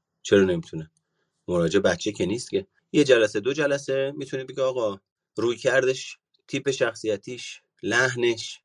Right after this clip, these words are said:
همه اینا. ولی در یه صورت، در صورتی که اینا خودش مکانیزمی برای فرار نباشه. یعنی یه جایی هست، یه سری از افراد، یه سری از مراجعین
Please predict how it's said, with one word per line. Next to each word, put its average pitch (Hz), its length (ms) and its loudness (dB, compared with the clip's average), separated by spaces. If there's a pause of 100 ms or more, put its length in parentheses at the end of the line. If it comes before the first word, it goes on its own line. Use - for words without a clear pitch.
(100)
همه 117 220 -2
اینا. 107 320 -2 (460)
ولی 147 180 6
در 143 220 0
یه 135 140 -4
صورت، 92 300 -8
در 113 140 0
صورتی 143 300 -6
که 160 100 -14
اینا 135 260 -2
خودش 156 540 -2
مکانیزمی 120 760 0
برای 117 260 2
فرار 107 520 -2
نباشه. 104 480 -10 (100)
یعنی 90 220 -4
یه 117 120 -2
جایی 110 420 4
هست، 117 460 -2 (500)
یه 101 80 0
سری 113 280 2
از 113 180 0
افراد، 98 460 0
یه 101 100 0
سری 110 260 0
از 92 140 2
مراجعین 87 840 -2